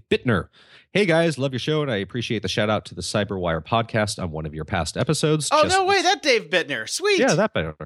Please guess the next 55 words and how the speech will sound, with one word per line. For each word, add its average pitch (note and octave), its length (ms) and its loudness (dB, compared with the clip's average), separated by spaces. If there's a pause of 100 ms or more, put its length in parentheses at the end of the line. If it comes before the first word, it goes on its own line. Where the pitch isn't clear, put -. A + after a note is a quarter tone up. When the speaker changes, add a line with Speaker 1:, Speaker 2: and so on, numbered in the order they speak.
Speaker 1:
Just C3+ 220 -2
want C#3+ 180 2
to C3 60 0
Speaker 2:
Nice. B2+ 80 2
Speaker 1:
extend D#3+ 280 -2
the C#3 80 4
offer D#3 300 0
that C3+ 100 -4
I G#2 60 -2
would G2 120 -6
love C#3+ 200 0
to - 100 -8
guest - 380 -2
on C#3+ 180 -2
your C#3+ 140 -2
show D3+ 360 2
if D#2 140 -8
you F#2 100 -4
ever G2 140 -4
want F#2+ 140 -2
to G#2 60 -4
do F2+ 100 -2
a F2+ 60 0
segment G#2 380 0
on G#2 100 2
cybersecurity, G#2+ 800 0 (280)
like D2+ 160 -2
we E2+ 80 2
do F#2 140 2
every C3 180 4
week. D#2 260 -4
Speaker 2:
<laughs> - 400 -2
Speaker 1:
So C#3 160 4
yes, F#3+ 420 2
that A2 140 0
would G#2 100 0
be C#3 120 -2
awesome. D#3+ 360 -2
It G#2 120 -8
could A2+ 180 -4
make B2+ 180 -2
us, B2+ 160 0 (140)
make B2+ 220 2
for C3 240 0
a G2+ 80 2
nice A#2 240 0
cross A#2 260 0
promotion G2+ 380 -4
for - 80 -6
both F2 180 -2
of D#2+ 60 -6
our D#2+ 100 -2
shows, C#3 300 2
a F2+ 60 2
win-win. G2+ 500 2